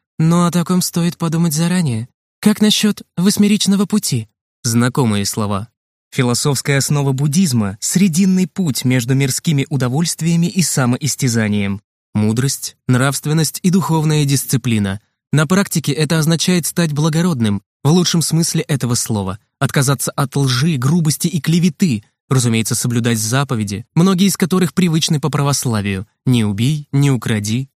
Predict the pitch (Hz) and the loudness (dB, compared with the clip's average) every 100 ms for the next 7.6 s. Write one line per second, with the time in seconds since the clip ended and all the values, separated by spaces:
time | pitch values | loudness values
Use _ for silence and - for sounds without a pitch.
0 | _ 170 151 175 185 175 127 - - - | _ -2 0 -2 0 2 0 -2 -4 -4
1 | - 151 143 135 135 139 139 131 113 139 | -2 -2 0 0 0 2 0 -2 -2 -2
2 | 151 - - - 151 - 180 180 - 170 | -4 -6 -4 -2 -2 -2 0 -2 0 0
3 | 139 143 170 165 113 131 139 170 - - | 0 0 0 0 0 0 2 0 -4 -4
4 | 160 - 147 156 165 160 - 156 - 127 | -4 0 -2 0 0 0 0 -2 0 0
5 | 151 156 123 156 160 151 131 135 160 165 | 0 0 0 0 -2 0 0 0 0 0
6 | 160 - 165 151 170 175 165 147 127 139 | 0 0 -2 0 0 0 0 0 0 0
7 | - 120 123 - 107 98 | -2 -2 -2 -2 -4 -6